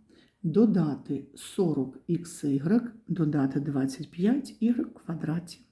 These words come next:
Номер шістсот дев'ятнадцять з підручника Алгебра сім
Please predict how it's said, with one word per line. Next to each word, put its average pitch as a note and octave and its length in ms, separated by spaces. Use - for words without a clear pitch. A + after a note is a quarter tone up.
Номер A3 420
шістсот A#3+ 420
дев'ятнадцять E3+ 840
з - 60
підручника E3+ 720
Алгебра D3 460
сім E3+ 480